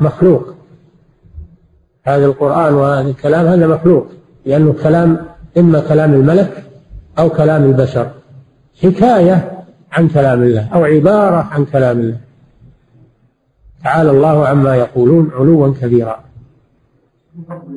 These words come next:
لا فرق بينهما. يقولون أن الحكاية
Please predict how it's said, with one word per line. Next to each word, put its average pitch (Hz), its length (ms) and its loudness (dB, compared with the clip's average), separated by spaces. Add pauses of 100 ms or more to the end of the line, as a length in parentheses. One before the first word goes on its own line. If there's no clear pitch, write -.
(1200)
لا 277 220 0
فرق 156 280 0
بينهما. 131 520 0 (1500)
يقولون 185 420 4
أن - 0 -
الحكاية 165 800 0